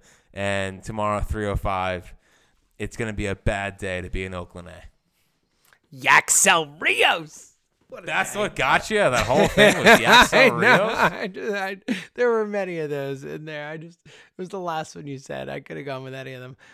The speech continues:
Speaker 2: Um, I, I think you said it perfectly. And, and I think that the big takeaway there is, um,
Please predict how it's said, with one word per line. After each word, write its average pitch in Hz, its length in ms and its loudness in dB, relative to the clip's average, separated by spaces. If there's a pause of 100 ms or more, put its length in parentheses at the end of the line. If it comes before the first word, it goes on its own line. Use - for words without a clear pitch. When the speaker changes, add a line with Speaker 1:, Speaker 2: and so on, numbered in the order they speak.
(220)
Speaker 2:
Um, 170 680 0 (460)
I, 185 280 0
I - 20 2
think 175 160 0
you 147 80 -6
said 127 220 -4
it 120 120 -12
perfectly. 143 600 -16
And, 151 320 -8
and 165 180 -10
I 165 120 -6
think 160 220 -8
that 151 240 -4
the 147 100 -8
big 139 280 -8
takeaway 123 460 -10
there 120 260 -12
is, 120 220 -14 (420)
um, 120 500 -10